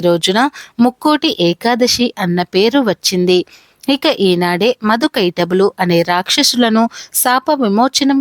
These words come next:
కలిగించి వారికి తన వైకుంఠ ద్వారం వద్ద దర్శనాన్ని అనుగ్రహించాడు విష్ణు భగవానుడు. తమలాగే ఈ రోజున ఎవరైతే వైకుంఠ ద్వారాన్ని పోలిన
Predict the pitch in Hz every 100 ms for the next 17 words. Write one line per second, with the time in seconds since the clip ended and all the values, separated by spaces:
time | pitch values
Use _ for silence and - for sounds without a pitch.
0 | 254 170 165 175 180 - 196 180 170 170
1 | - 220 202 185 170 180 - 277 285 277
2 | 180 170 170 175 180 165 170 185 - -
3 | - 214 233 240 302 277 254 233 240 190
4 | 175 185 240 220 190 180 190 180 180 220
5 | - 180 - 185 170 170 170 175 175 175
6 | 180 185 - - _ 247 262 311 277 233
7 | 254 - 202 175 175 170 175 202 277 -
8 | - 233 247 294 285 262 269 208 180 185
9 | 277 285 294 185 175 170 175 175 196 -
10 | 175 175 175